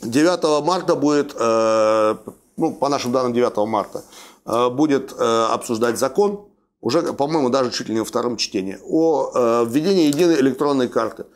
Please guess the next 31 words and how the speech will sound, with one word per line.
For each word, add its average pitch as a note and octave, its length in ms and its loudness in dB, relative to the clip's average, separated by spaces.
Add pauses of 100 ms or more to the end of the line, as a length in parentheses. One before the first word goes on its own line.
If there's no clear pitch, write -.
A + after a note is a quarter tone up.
(140)
Это G3 180 0
вот F#3 180 0
то F3+ 80 2
самое C#3 400 2
известное B2+ 320 2
из - 40 -6
фантастических B2 680 -2
антиутопий, B2 800 0 (280)
э, G#2 200 2
первый C3+ 280 2
шаг, B2+ 280 -2
так A2 140 -2
сказать, G#2 360 -4
э, G#2+ 280 0 (100)
к, - 80 -6
э, G#2 520 4
тотальной C3+ 340 0
чипизации C3+ 680 0
населения, A2+ 540 -2
когда A2+ 420 -2 (480)
эле-, C#3+ 220 0
единая D#3 240 4
электронная D#3+ 320 0
карточка F#3 420 -2
заменяет C3 320 0
собой A#2 220 0
паспорт, F#3 420 -2
медицинские A2 880 0
всевозможные A2+ 440 0
документы, E3+ 580 0
полис, E3+ 680 0